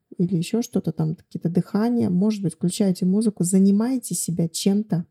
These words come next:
другим. И вы удивитесь, через некоторое время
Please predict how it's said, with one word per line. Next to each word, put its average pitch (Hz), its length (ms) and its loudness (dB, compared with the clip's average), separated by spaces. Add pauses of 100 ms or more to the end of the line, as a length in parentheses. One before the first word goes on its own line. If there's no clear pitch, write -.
другим. 175 460 0 (360)
И 185 80 2
вы 190 140 4
удивитесь, 202 800 -2
через 180 360 -2
некоторое 233 560 0
время 185 540 2